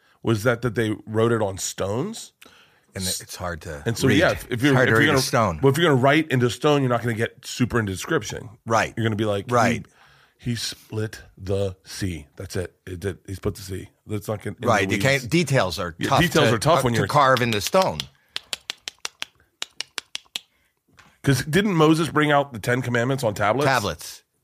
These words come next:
Speaker 2: Yeah.
Speaker 1: So then why were they writing stuff on stones if they could, at the time, also write stuff on paper?
Speaker 2: You know what? You're making more sense than the actual real history.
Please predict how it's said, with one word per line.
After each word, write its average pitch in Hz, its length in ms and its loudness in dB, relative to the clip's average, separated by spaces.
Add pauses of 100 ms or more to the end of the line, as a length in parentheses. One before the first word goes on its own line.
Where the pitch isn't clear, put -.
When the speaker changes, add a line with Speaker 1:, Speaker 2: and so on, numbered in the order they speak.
(500)
Speaker 2:
Yeah. 95 340 -2 (180)
Speaker 1:
So - 180 -4
then 127 220 2 (200)
why 113 160 4
were 156 80 6
they 156 100 6
writing 143 220 4
stuff 131 220 0
on 127 100 2
stones 143 300 2
if 98 80 -6
they 117 120 2
could, 110 140 -2 (120)
at 113 200 2
the 107 80 -8
time, 110 440 -2 (120)
also 123 280 4
write 107 200 0 (220)
stuff 101 260 -4
on 92 80 -2
paper? - 420 -2 (1900)
Speaker 2:
You 113 140 -8
know 131 100 2
what? 131 220 2
You're 117 140 0
making 110 340 0
more 98 240 0
sense 98 400 -4
than 90 160 -6
the 90 120 -2
actual 90 380 -4
real 87 300 -2
history. 90 400 -8